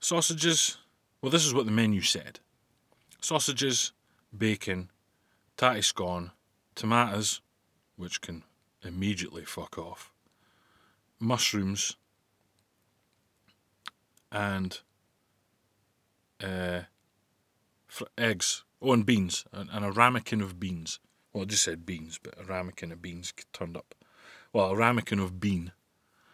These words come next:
'cause there was, like, a fucking teaspoon of beans in it. But then, um, I mean, I f-, really shouldn't complain, and I'm not complaining. I'm critiquing. I think there's a difference. Um,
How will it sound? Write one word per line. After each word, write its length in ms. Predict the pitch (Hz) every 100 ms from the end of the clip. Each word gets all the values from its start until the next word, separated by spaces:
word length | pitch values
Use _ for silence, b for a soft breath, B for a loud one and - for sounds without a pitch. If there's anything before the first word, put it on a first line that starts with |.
| b
'cause 140 | - 98
there 60 |
was, 100 | 98
like, 100 | 98
a 60 | 92
fucking 400 | - 117 - 87
teaspoon 480 | - 107 - 98 92
of 80 | 87
beans 280 | 95 92
in 120 | 87 87
it. 80 | - _ b b b b b b b b _
But 160 | - 107
then, 260 | 110 107
um, 340 | 101 98 95 92 _ _ _ _ _ _ _ _ _ _ _ _ _ _ _ _ _ _ _ _ _ -
I 60 |
mean, 140 | 110 104 -
I 60 | 107 - _
f-, 180 | - - -
really 300 | 101 104 92
shouldn't 320 | - 87 82
complain, 420 | - 92 104 101 -
and 100 | 120
I'm 100 | 147
not 160 | 170
complaining. 520 | - 90 92 95 135 - _ _ _ _ _ -
I'm 140 | 127
critiquing. 580 | 113 120 - 110 - 82 - _
I 40 | 90
think 260 | 113 104
there's 180 | 104 95
a 60 | 90
difference. 520 | 90 - 107 - - _ _ _ _ _ _ _ _ _ _ _ _ _ _ _ _ _ _ -
Um, 360 | 101 92 90